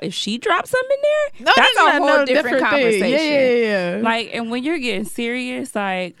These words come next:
Speaker 1: I just think it's important to communicate. Like, "Hey," listen,
Speaker 2: Mm-hmm.
Speaker 1: my friends be wildin'.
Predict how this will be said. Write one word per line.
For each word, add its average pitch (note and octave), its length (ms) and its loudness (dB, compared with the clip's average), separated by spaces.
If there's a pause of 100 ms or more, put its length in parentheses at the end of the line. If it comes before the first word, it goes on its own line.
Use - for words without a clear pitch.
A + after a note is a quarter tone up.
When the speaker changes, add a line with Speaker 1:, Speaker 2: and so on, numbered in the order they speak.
Speaker 1:
I B3 120 2
just B3+ 200 -8
think A#3 160 -6
it's B3+ 160 -6
important F#3 440 -6
to F3+ 100 -12
communicate. F3 680 -8
Like, E3 220 -6
"Hey," A3 580 -6 (520)
listen, F3 580 -8
Speaker 2:
Mm-hmm. F#3+ 100 -6 (220)
Speaker 1:
my F#3+ 180 -2
friends F3+ 280 -6
be D#3+ 140 -8
wildin'. F#3+ 640 -6